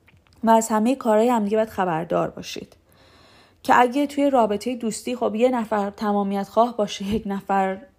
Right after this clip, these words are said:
نباشه، اه، همیشه یه چالنجی هستش. آم، و اگر من بخوام برگردم به گذشته و تلاش کنم که دوستیم پایدارتر بمونه، یه کار خیلی ساده رو انجام می‌دم و اون اینه که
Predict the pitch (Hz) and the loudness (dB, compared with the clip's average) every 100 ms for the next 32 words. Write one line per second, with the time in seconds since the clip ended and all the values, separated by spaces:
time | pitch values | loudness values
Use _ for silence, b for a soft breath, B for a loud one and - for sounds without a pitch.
0 | _ - 202 196 196 196 233 233 247 262 | _ -2 0 0 -4 -4 -2 2 0 -2
1 | B B B B B - 208 202 190 185 | B B B B B -12 -6 -4 -2 -4
2 | 185 - 214 202 196 240 240 240 202 190 | -8 -10 -6 -6 -4 -4 -4 -4 -6 -4
3 | 196 214 214 220 196 269 - - - - | -4 -6 -6 -8 -6 -8 -8 -14 -14 -16
4 | - _ b b b b b b b b | -20 _ b b b b b b b b
5 | b b b b _ 605 247 254 254 247 | b b b b _ 0 4 6 6 6
6 | 254 247 233 B B B - 226 254 254 | 4 -2 -10 B B B -6 2 4 4
7 | 269 320 285 285 294 277 285 277 277 262 | 4 2 4 4 4 0 0 2 2 4
8 | 240 247 233 208 196 190 190 190 190 185 | 4 4 2 0 0 -4 -4 -2 -2 0
9 | 185 185 - 220 208 190 185 185 202 202 | -2 -4 -4 -2 0 2 0 -2 -4 -2
10 | 196 202 220 - 214 214 220 190 202 - | 2 2 0 -4 -4 -4 -8 -6 -6 -6
11 | - 220 220 214 202 196 190 185 220 226 | -6 -4 -4 -2 -2 0 0 0 0 0
12 | 208 185 185 180 180 180 185 190 B B | 2 -2 -2 -2 -2 -2 -4 -8 B B
13 | B - 277 302 320 - 269 262 262 254 | B -2 2 4 4 0 2 2 2 0
14 | 240 233 208 190 185 185 160 170 170 175 | -2 -2 -2 0 0 -2 -2 -6 -6 -6
15 | 175 170 175 180 185 196 220 240 240 254 | -6 -6 -4 0 2 2 0 -2 0 4
16 | 240 | 4